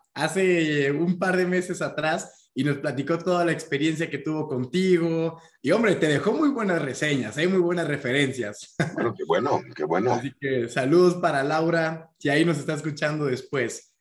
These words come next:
Speaker 1: Así que, dentro de esta carrera de emprendimiento, ¿cuándo fue ese momento en el que, obviamente, a todos les estalla en algún punto esa necesidad de decir, "Yo voy a emprender"? O sea,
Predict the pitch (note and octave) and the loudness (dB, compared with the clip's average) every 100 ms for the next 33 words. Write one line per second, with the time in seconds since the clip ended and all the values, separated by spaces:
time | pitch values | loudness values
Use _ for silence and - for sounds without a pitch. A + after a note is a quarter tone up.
0 | _ B2 C3 F3+ F#3 F#3 F#3 - - _ | _ -4 0 2 4 4 2 -4 -18 _
1 | _ _ - C3 D#3+ E3+ F3 F3+ G3+ A#3+ | _ _ -16 -2 0 0 4 4 4 0
2 | - F#3 G3 G#3 E3 D3+ C#3+ C3 C3 F3 | -4 -2 0 0 -2 -2 -2 -2 0 2
3 | E3 B2 G2 - - _ - A3 A#3+ - | 0 -2 -8 -12 -20 _ -2 0 0 0
4 | A3+ A3 A3 F3+ F#3+ G3 G3 F3+ E3+ F3 | -2 0 0 0 0 0 0 -2 -2 0
5 | F#3+ F#3+ - _ C#3+ F3+ F#3+ F#3+ G3 - | -2 -4 -16 _ 0 2 2 2 0 -2
6 | - C#3 - G3+ G#3 F#3 C#3+ - E3+ F3+ | -4 -6 2 4 6 4 2 0 -2 0
7 | F3+ - - E3+ E3+ E3 E3+ A#3+ G3+ A#3 | -2 -4 -6 -2 0 2 2 2 0 0
8 | A#3+ F#3 D3 E3+ - _ _ - F3+ G3+ | -2 -2 -4 -8 -14 _ _ -2 0 0
9 | F#3+ D#3+ D#3 D3+ D#3+ D#3 E3 E3+ F3 - | 0 -2 -2 -2 0 0 2 2 0 -10
10 | _ A#2+ F3 E3+ F3+ D3+ B2 B2 C3 C3+ | _ 0 2 6 6 4 -4 -4 -2 -2
11 | - C3+ G2+ - | -2 -4 -6 -10